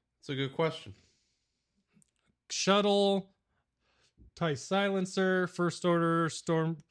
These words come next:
Speaker 2: Special
Speaker 1: Four.
Speaker 2: Forces, tie Pilot, First Order. Yeah, so you're already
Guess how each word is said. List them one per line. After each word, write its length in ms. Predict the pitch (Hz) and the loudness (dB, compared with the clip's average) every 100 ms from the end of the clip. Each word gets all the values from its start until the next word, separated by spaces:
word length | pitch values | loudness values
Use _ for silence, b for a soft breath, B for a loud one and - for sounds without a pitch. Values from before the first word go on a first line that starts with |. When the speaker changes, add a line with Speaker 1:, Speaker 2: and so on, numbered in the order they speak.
| - | -20
Speaker 2:
Special 280 | - 165 165 | -4 2 4
Speaker 1:
Four. 260 | 147 107 | 4 2
Speaker 2:
Forces, 200 | 95 95 | -2 -4
tie 260 | - 175 175 | -6 -4 -4
Pilot, 560 | 170 156 165 165 165 - | -4 -4 -2 0 -2 -4
First 380 | 147 147 - 156 | -4 -4 -4 -2
Order. 480 | 147 143 147 147 123 _ _ - | 0 0 -2 -4 -14 _ _ -2
Yeah, 240 | 139 120 | 0 0
so 360 | 117 - 127 117 b b b b b b b b _ _ - | -2 0 2 0 b b b b b b b b _ _ -2
you're 220 | 143 160 | 2 4
already 560 | 185 202 185 175 170 | 4 4 4 4 2